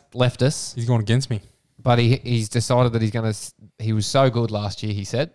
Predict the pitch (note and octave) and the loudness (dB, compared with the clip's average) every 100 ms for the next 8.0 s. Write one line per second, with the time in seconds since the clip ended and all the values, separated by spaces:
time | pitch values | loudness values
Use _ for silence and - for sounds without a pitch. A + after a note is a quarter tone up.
0 | _ - C3 B2 A2+ G#2 G2 - G#2 G#2+ | _ -4 0 2 2 -2 -4 -6 -6 -6
1 | G#2 G2+ - A2+ G2+ G#2 G#2+ G2+ A2+ C#3 | -6 -8 -6 -8 -8 -6 -6 -2 0 0
2 | G#3 - _ _ - A2 G#2+ G#2+ A2 G#2+ | -4 -12 _ _ -4 2 6 6 6 4
3 | - A#2+ A#2 A#2 A2+ - C3+ C#3+ B2 D#3 | 0 2 4 4 2 2 2 2 0 -2
4 | - B2 A#2+ - B2 A#2+ A#2 A#2 - B2 | 0 2 2 0 -2 0 2 2 0 -2
5 | - B2+ B2 A2 A#2+ D3 F#3 B2 B2 - | 0 -2 2 4 4 2 -2 -2 0 0
6 | A2+ A#2 E3+ A#3 _ _ - A#2+ A2 B2+ | 0 0 0 -8 _ _ 0 0 2 0
7 | G3 A#3 - _ _ _ _ _ _ - | 0 -4 -14 _ _ _ _ _ _ -20